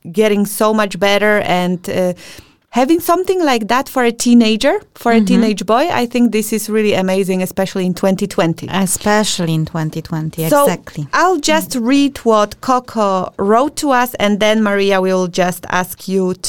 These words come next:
Speaker 1: to, uh, yeah, we'll just talk about it. So here it comes. "Hi, my name is Coco.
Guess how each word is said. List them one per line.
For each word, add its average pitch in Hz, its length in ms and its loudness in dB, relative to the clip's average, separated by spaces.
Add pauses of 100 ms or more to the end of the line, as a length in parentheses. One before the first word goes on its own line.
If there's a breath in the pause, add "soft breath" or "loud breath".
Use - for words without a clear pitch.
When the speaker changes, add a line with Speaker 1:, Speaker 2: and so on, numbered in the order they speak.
Speaker 1:
to, 180 400 0 (480 loud breath)
uh, 180 260 0
yeah, 170 160 2
we'll 165 260 2
just 175 120 -6
talk 185 160 -2
about - 260 -4
it. - 100 -18 (840)
So - 300 0
here 311 280 0
it 285 140 -2
comes. - 360 -8 (420)
"Hi, 208 300 0 (200)
my 190 180 0
name 285 240 4
is 311 140 2
Coco. - 420 -4